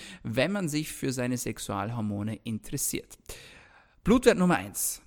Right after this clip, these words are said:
das D H E A beziehungsweise das D H E A S. D H E A steht für Dehydroepiandrosteron und das S steht für die Sulfatform, das ist die Speicherform.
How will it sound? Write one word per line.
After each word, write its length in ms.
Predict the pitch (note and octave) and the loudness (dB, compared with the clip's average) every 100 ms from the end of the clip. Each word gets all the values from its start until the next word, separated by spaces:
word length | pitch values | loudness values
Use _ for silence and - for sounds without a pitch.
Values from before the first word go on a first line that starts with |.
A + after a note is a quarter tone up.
| - | -12
das 240 | A#2 - - | -8 -8 -2
D 220 | C#3+ D3+ | -2 0
H 220 | C3+ - - | -2 -4 -8
E 200 | A#2 - | -6 -6
A 280 | A#2+ G#2+ A2 - | -10 -10 -12 -14
beziehungsweise 420 | - - A2+ A2 A#2 | -14 -6 -6 -4 -6
das 160 | - | -4
D 160 | C#3 C3+ | -2 -2
H 80 | - | -2
E 120 | B2 | -4
A 40 | A2+ | -4
S. 420 | G#2 - - - - | -6 -8 -8 -10 -2
D 140 | D#3+ E3+ | 2 4
H 60 | |
E 120 | D3 | 4
A 200 | B2+ D#3+ | 4 2
steht 260 | F3 D#3+ D3 | 0 -4 -6
für 200 | - D3 | -6 -6
Dehydroepiandrosteron 1700 | B2+ D3+ D#3 D#3+ - - D3 - C3+ C3+ C3+ A#2+ - A2+ A#2 D3+ E3+ - - - - | -4 -2 -2 -4 -6 -6 -6 -8 -6 -6 -6 -8 -6 -4 -2 -4 -6 -12 -20 -20 -6
und 100 | C3 | 0
das 120 | B2 | 0
S 240 | B2 C#3 - | 0 -2 -2
steht 280 | - B2 - | -2 -4 -4
für 120 | A#2 | -8
die 80 | A2 | -4
Sulfatform, 680 | A#2 - - F3+ - C#3+ | -6 -2 -2 -2 0 0
das 140 | B2+ A#2 | 0 -4
ist 180 | - D#3+ | -10 -8
die 60 | |
Speicherform. 760 | - - - D#3+ - - - | -10 -6 -6 -6 -8 -12 -14